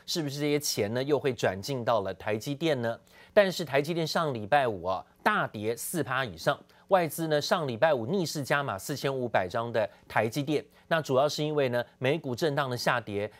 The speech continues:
在费半指数的大跌当中导致A D R的重挫，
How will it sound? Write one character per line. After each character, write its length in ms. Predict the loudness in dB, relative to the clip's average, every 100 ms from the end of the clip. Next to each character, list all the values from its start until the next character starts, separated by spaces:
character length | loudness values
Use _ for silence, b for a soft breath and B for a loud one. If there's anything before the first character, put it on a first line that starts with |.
| 2
在 580 | 4 6 4 2 0 0
费 140 | 0 2
半 180 | 0
指 140 | -2 -2
数 160 | 2
的 60 | 2
大 180 | 2 0
跌 140 | 0
当 200 | 0 -2
中 200 | 0 -2 B 0
导 160 | 2 2
致 160 | 0
A 180 | 0 0
D 160 | 2 2
R 140 | 2
的 100 | 0
重 260 | -2 -2 0
挫， 240 | 0 0